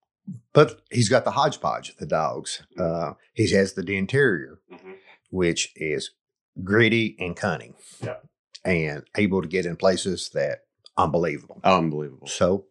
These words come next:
Speaker 2: Yeah.
Speaker 1: much like the owner.
Speaker 2: Yeah. Oh, absolutely. Yeah. And the, the terriers are funny. Those, they're such cool little dogs, and they're just so much personality and so gritty. I mean, ri-, really ridiculously gritty. So we had, you know, we started the morning,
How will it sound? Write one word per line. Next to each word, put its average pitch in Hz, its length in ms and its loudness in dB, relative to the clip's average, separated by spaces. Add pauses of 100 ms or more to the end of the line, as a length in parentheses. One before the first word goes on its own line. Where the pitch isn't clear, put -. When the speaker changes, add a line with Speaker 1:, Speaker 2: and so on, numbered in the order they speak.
Speaker 2:
Yeah. 78 100 0
Speaker 1:
much - 180 0
like - 200 0
the 80 140 -2
owner. 62 260 -14 (160)
Speaker 2:
Yeah. 87 320 4
Oh, 90 160 -2
absolutely. 78 540 -6 (680)
Yeah. 85 240 4
And 95 140 0
the, 92 180 -2
the 98 100 -2
terriers 143 460 2
are - 40 -10
funny. 76 480 -14
Those, 92 340 -2
they're 92 160 -2
such - 320 -2
cool 95 260 0
little 80 200 -4
dogs, 73 500 -6
and 76 100 -14
they're 69 180 -18
just - 200 -6
so 110 140 4
much 98 220 2
personality 78 680 -8 (640)
and 80 140 -6
so 107 320 2
gritty. 71 360 -8
I 67 40 -16
mean, 69 240 -20
ri-, 78 80 -18 (260)
really 95 300 0
ridiculously 73 680 -8
gritty. 71 380 -10 (640)
So - 160 -2
we 98 180 6
had, 90 460 0 (1040)
you 87 80 0
know, 90 60 4
we 107 120 6
started 117 480 2
the 98 80 -4
morning, 90 540 -2